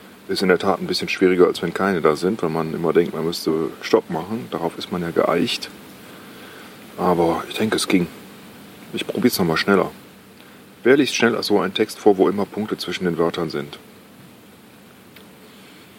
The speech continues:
Eine zusätzliche Schwierigkeit, so einen Text müsste es eigentlich heißen.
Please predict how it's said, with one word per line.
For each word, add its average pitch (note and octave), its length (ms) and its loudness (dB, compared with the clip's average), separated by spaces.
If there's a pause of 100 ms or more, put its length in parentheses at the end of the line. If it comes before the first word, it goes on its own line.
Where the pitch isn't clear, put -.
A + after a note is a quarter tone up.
(540)
Eine F2 240 -4
zusätzliche G2+ 520 2
Schwierigkeit, G2 600 2 (300)
so F#2 260 0
einen E2+ 460 4 (160)
Text - 540 -4
müsste - 280 -2
es - 420 -2
eigentlich - 400 -4
heißen. - 320 0